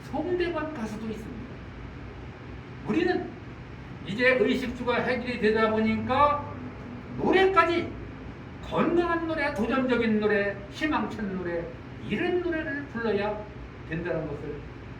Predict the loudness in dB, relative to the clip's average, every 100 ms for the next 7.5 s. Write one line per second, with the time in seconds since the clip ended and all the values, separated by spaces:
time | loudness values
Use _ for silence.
0 | -10 -8 -6 -2 2 2 2 2 0 -2
1 | -4 -6 -10 -12 -12 -12 -12 -12 -12 -12
2 | -12 -12 -12 -14 -12 -12 -12 -10 0 2
3 | 4 4 2 0 -6 -12 -12 -12 -12 -8
4 | -2 -2 0 0 2 4 4 4 4 4
5 | 2 2 2 2 2 2 0 0 -2 -4
6 | -10 -12 -14 -12 -12 -12 -8 -2 -2 0
7 | 0 0 -2 -6